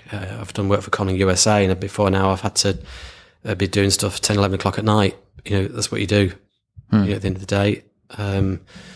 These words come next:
Speaker 1: so, uh, um, would I change it? No, I wouldn't. I thought it was the, it was exactly the right time to do it. I've got a lot of great support, you know,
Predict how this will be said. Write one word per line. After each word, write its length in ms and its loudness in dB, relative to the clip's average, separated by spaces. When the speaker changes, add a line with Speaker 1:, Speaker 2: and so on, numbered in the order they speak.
Speaker 1:
so, 540 4
uh, 160 0
um, 280 0
would 120 -2
I 20 -4
change 260 2
it? 100 -4
No, 100 4
I 20 4
wouldn't. 280 0
I 80 -4
thought 140 -2
it 40 -6
was 140 -6
the, 140 4
it 260 -2
was 280 -6
exactly 480 0
the 80 -2
right 160 2
time 240 0
to 100 -10
do 140 2
it. 260 -2
I've 120 -16
got 340 0
a 80 -12
lot 180 2
of 80 -2
great 220 0
support, 320 -2
you 80 -4
know, 140 -2